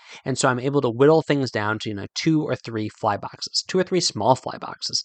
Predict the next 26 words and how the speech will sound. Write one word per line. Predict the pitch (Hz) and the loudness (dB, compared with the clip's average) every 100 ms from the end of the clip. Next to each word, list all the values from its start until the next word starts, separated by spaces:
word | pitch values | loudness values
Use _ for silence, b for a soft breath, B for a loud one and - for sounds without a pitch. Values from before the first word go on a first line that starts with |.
| B B B | B B B
uh, | 107 131 180 _ - | -4 -6 -14 _ -8
a-, | 123 - | -6 -2
at | 127 | -2
most. | 120 104 - - - B B B B B B | -2 -8 -8 -10 -10 B B B B B B
But | 143 | 0
if | 143 | 2
I | 156 | 2
go | 156 | 2
to | 147 151 | 2 -2
a | 127 127 | -2 -4
new | 123 123 139 151 | -2 2 4 6
stream, | 147 - 101 - - _ _ _ - | 4 0 -8 -10 -16 _ _ _ -14
especially | 123 135 - 196 - 170 | -8 -4 2 2 2 -2
a | 131 123 | -2 -2
new | 120 127 143 147 156 - | 0 2 4 4 2 -2
large | 117 117 120 120 - | -2 0 2 0 -6
river, | 110 110 117 117 117 _ b b b _ | -6 -2 -2 -2 -14 _ b b b _
I | 131 160 | 0 2
do | 165 | 2
not | 131 117 123 143 | 0 2 0 0
know | 131 | 2
what | 117 117 - | 4 2 0
I'm | 113 113 | -4 -2
going | 110 104 104 | -4 -4 -6
to | - | -8
encounter. | 110 104 117 110 - | -10 -8 -4 -4 -6